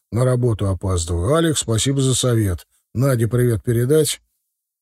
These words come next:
У кипящего чайника, который представляет собой голова Подосинкиной, срывает крышечку.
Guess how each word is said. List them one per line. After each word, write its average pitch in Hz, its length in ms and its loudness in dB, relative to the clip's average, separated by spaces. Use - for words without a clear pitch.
У 90 80 -8
кипящего 110 600 -4
чайника, 143 560 0
который 131 420 0
представляет 127 640 0
собой 127 360 0
голова 120 380 0
Подосинкиной, 143 760 0
срывает 117 520 0
крышечку. 95 760 -4